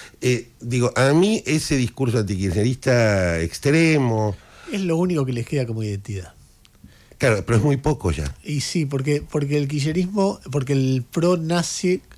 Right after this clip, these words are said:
Speaker 2: como confrontación con el kirchnerismo y con sus valores. Eh,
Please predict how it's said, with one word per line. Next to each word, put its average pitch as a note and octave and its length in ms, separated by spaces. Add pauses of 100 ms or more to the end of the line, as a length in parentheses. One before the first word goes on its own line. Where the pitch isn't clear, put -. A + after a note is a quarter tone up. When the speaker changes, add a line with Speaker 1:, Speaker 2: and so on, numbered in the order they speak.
(240)
Speaker 2:
como A#2+ 240
confrontación A#2 560
con B2+ 100
el A2+ 100
kirchnerismo G#2 600
y C#3 80
con A2+ 140
sus A#2+ 180
valores. G#2 540 (680)
Eh, B2+ 1080